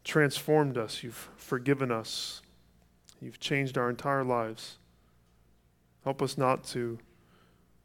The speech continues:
um, to neglect your Spirit's power in us that's seeking to make us more into your image so that we can shine as lights in this dark world. Pray all this in Jesus' name.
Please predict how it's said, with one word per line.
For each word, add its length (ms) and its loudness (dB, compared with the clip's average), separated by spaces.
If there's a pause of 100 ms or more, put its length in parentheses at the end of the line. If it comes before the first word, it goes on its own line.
(280)
um, 80 -18 (800)
to 140 0
neglect 680 2 (1400)
your 160 -4
Spirit's 440 0
power 440 0
in 140 -4
us 180 -4
that's 440 -12 (340)
seeking 480 -4
to 100 -2
make 240 0
us 180 -2
more 300 0
into 240 -6
your 160 -4
image 580 -8 (600)
so 180 -8
that 120 -6
we 80 -6
can 200 -6
shine 340 -2
as 160 -6
lights 380 -2
in 120 -6
this 160 -6
dark 320 -8
world. 240 -10 (3250)
Pray 120 -4
all 120 0
this 260 -6
in 140 -4
Jesus' 420 -8
name. 180 -14